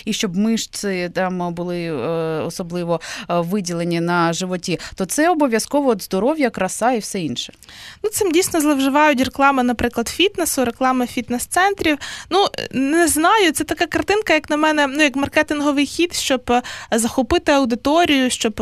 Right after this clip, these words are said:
Speaker 2: показати, що, ну, от же це там наче красиво, ну, для когось це там наче сексуально, хоча, до речі, не для всіх, ну, і так далі. Але, е, ну, взагалі,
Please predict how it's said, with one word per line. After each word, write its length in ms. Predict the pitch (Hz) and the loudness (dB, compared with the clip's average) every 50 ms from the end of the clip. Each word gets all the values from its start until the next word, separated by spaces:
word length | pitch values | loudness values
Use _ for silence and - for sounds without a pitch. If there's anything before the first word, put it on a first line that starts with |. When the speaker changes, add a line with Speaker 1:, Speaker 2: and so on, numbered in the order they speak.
| 214 208 | -6 -6
Speaker 2:
показати, 520 | - 220 - 208 208 220 226 277 - 254 226 | -6 -6 -4 -2 2 4 2 2 2 0 -4
що, 200 | - - 196 190 | -4 -2 0 0
ну, 140 | 190 190 | 2 2
от 200 | 214 247 220 - | 0 0 -2 -2
же 100 | - 190 | -4 -4
це 180 | 185 - - 220 | -4 0 -2 -2
там 200 | 220 - 196 185 | 0 0 0 2
наче 280 | 190 208 226 - 214 196 | 2 0 0 0 -2 -4
красиво, 640 | - - 175 - - - - 254 285 285 240 214 | -4 -6 -4 -4 -4 -2 0 2 2 4 4 2
ну, 120 | 220 233 | 2 2
для 160 | 226 202 185 180 | 2 0 0 0
когось 320 | - 240 247 233 214 - | 0 0 2 2 0 -2
це 140 | - - 190 | -4 -6 -4
там 160 | - 185 180 | -2 0 2
наче 260 | 190 196 202 - 202 | 2 2 0 0 -4
сексуально, 640 | - - 185 - - - 190 208 262 294 269 226 202 - | -4 -4 -4 -6 -2 2 4 4 4 4 2 0 -2 -2
хоча, 200 | 196 - - 202 | -4 -4 -4 -2
до 120 | 190 202 | 0 0
речі, 240 | 196 196 196 - 214 | 0 0 -2 -2 -2
не 100 | 208 196 | 0 0
для 140 | 190 196 196 | 0 -2 -2
всіх, 420 | 190 - - - 202 202 - - - - - - - - _ | -2 -4 -4 -2 -2 -2 -4 -6 -14 -16 -14 -16 -18 -12 _
ну, 100 | - 269 | 0 0
і 80 | 262 254 | 0 2
так 180 | 254 277 269 254 | 2 0 0 2
далі. 300 | 240 240 208 185 180 - - - - - - - | 2 4 4 4 2 -2 -4 -10 -12 -14 -10 -2
Але, 400 | - 214 226 277 320 359 381 349 311 - | 0 2 4 6 6 6 6 6 2 0
е, 140 | - - 226 | 0 0 2
ну, 120 | 240 311 302 | 2 2 2
взагалі, 360 | 262 247 262 240 277 294 | 2 2 2 2 2 4